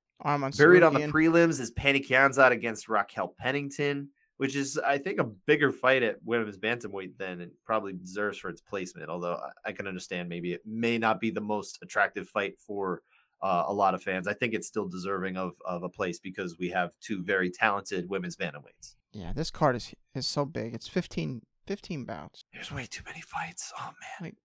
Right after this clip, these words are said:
Speaker 2: Impa
Speaker 1: please.
Speaker 2: Kasanganay, too.
Speaker 1: Yeah, Arman Tsarukyan. Yeah, there's so many of 'em. De-, Ion Cutelaba.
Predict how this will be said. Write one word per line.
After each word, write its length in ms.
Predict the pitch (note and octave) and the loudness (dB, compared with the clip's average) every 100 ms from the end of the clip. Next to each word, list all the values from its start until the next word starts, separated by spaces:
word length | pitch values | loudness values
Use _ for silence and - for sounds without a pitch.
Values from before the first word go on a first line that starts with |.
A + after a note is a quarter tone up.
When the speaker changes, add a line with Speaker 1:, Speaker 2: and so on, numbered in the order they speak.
| - | 6
Speaker 2:
Impa 140 | F3+ | 8
Speaker 1:
please. 180 | A3+ D3+ | 8 12
Speaker 2:
Kasanganay, 440 | G3 B3 G#3 A#2+ | 12 12 8 6
too. 320 | A2+ G3+ C3 - _ - | 6 6 6 -2 _ -6
Speaker 1:
Yeah, 180 | D#3+ C#3+ | -2 4
Arman 340 | D#3+ E3+ E3 | 6 6 2
Tsarukyan. 580 | - E3 E3+ - A#2+ G#2 - - - _ - | 0 -2 -2 -4 -8 -8 -12 -16 -18 _ -12
Yeah, 80 | C#3 | -8
there's 140 | C#3+ | -4
so 120 | D#3 D#3+ | 0 0
many 240 | C3 B2 | 0 -4
of 120 | A2 | -6
'em. 160 | G#2+ G#2+ _ _ - | -8 -12 _ _ 6
De-, 160 | E3 - | 6 6
Ion 240 | E3 E3 E3+ | 6 6 6
Cutelaba. 720 | F#3 - D#3+ D3+ D3+ C#3+ | 4 4 4 6 4 4